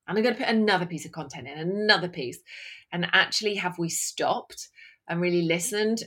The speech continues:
and thought about what we have been told previously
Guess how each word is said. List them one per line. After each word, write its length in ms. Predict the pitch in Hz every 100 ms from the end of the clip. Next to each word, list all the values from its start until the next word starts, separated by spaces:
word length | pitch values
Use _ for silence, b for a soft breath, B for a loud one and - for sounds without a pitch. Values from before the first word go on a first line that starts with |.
| 180
and 180 | 175 170
thought 340 | - 165 160 -
about 420 | 165 151 147 -
what 400 | 156 160 175 180 - _
we 160 | 185 185
have 160 | 180 175
been 180 | 160
told 540 | 165 - 170 165 165 160 -
previously 800 | 262 254 240 254 233 226 233